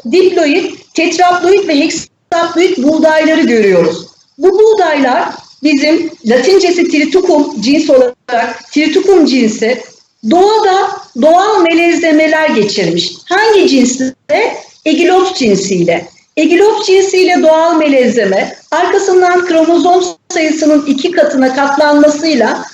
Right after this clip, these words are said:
şu anda kültürü yapılan bitkilerimiz, yani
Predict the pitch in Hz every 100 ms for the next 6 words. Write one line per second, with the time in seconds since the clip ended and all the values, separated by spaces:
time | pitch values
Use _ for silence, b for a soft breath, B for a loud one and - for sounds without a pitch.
0 | B - 440 392 349 349 330 330 330 370
1 | 349 - 285 254 285 262 277 269 294 254
2 | 220 202 202 - - _ 269 320 311 277
3 | 240 285